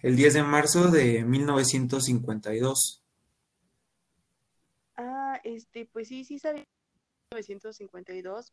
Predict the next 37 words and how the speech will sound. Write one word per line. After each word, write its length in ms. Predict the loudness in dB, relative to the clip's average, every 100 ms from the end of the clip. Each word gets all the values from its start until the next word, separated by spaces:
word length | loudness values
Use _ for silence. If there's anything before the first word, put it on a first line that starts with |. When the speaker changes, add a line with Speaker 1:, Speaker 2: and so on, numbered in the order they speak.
| -16
Speaker 2:
pues, 380 | -14 -12 -14
había 300 | -14 -14 -12
dado 260 | -12 -12 -12
un 80 | -14
golpe 300 | -14 -14 -14
de 80 | -14
estado 500 | -14 -14 -12 -12 -16 _ _ _ _ _ _ _ -16
de 300 | -10 -10 -10 _ _
Estados 420 | -14 -12 -12 -12
Unidos 480 | -14 -14 -10 -12 -14 _ _
y, 260 | _ -20 -20 -14
pues, 200 | -12 -12
gracias 380 | -14 -14 -14
a 100 | -12
esto 520 | -12 -14 _ -14 -12 -14
se 60 | _ _ _ _ -14
logró 340 | -12 -12 -14 _ _ _ _ _
en 180 | -10 -8
las 180 | -8 -8
elecciones 680 | -10 -10 -12 -12 -12 -14 -14
y, 60 |
pues, 260 | -16 -14 -14
como 300 | -14 -12 -10
hubo 180 | -8 -10
el 80 | -10
fraude, 540 | -10 -8 -6 -6 -10
pues, 220 | -10 -14 -14
fue 160 | -14
lo 120 | -14 -16 _ _ _ _ _ _ -20 -20 -20 _
que, 220 | _ -20 _ _ _ _ _ _ _ _
que 200 | -10 -10
estuvo 500 | -10 -14 -14 -8 -10
y, 60 |
pues, 300 | -8 -10 -10
obviamente 500 | -10 -10 -10 -10 -12
lo 100 | -14
eligieron. 520 | -14 -16 -14 -14 -14